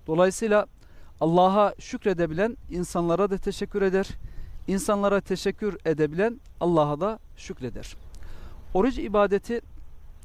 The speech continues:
hicretten bir buçuk yıl sene sonra, e, farz kılınmış bir ibadettir.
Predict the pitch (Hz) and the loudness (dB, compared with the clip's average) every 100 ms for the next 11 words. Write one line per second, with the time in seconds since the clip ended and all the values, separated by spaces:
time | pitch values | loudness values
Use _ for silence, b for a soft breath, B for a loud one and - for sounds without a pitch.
0 | - - 160 190 - 208 196 196 185 - | -18 -8 -2 0 0 -2 0 0 -2 -6
1 | - 185 185 180 170 180 143 127 123 - | -6 -4 -2 -4 -2 -2 0 0 -2 -6
2 | b b b - 156 147 - 180 - 151 | b b b -4 0 0 2 0 0 -2
3 | 139 117 - 127 139 135 135 151 - 160 | -2 -4 -8 -8 -4 0 2 0 -2 -8
4 | - | -10